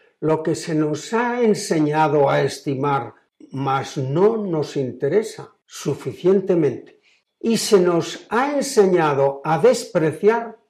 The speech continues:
lo que nos interesa más fuertemente. El premio Nobel Mario Vargas Llosa publicó hace unos años un libro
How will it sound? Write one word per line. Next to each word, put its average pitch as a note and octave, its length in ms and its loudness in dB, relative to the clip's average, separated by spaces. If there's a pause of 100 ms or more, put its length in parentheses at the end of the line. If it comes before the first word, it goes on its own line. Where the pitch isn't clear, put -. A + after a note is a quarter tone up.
(480)
lo E3 340 2
que D#3 220 0
nos D3+ 440 -2
interesa D#3 920 0 (200)
más D#3+ 340 -2
fuertemente. G#2 840 -8 (840)
El F3 260 0
premio B3 380 2
Nobel D#3 600 -2
Mario C3+ 840 -4
Vargas C#3 800 -6
Llosa D3+ 720 -2
publicó D3+ 640 0
hace G3 380 0
unos D#3+ 580 0
años G3+ 520 0 (200)
un F#3+ 280 2
libro F3+ 640 0